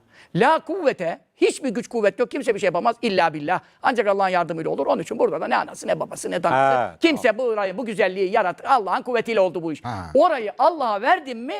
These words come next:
Speaker 1: Allah da koruyor. Bir zarar gelmiyor. Adam isterse en tepeyi devirsin. Ama o zikir olmayınca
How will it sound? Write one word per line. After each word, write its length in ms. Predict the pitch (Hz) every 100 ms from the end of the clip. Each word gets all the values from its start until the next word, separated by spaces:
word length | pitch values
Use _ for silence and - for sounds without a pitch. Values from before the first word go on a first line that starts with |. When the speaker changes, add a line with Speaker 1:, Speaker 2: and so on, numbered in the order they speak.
| - 330
Speaker 1:
Allah 300 | 359 269 220
da 60 | 220
koruyor. 400 | 294 370 370 381 381 _ _ _
Bir 80 | 415
zarar 240 | 311 349 392
gelmiyor. 360 | 277 196 135 _ _ -
Adam 240 | 285 349
isterse 400 | 294 - 330 370
en 120 | 330
tepeyi 280 | 269 277 294
devirsin. 320 | 208 156 - - _ _ _ _ - -
Ama 320 | 240 233 180
o 120 | 269
zikir 320 | 240 240 202 -
olmayınca 760 | 285 311 240 175 165 185 269 -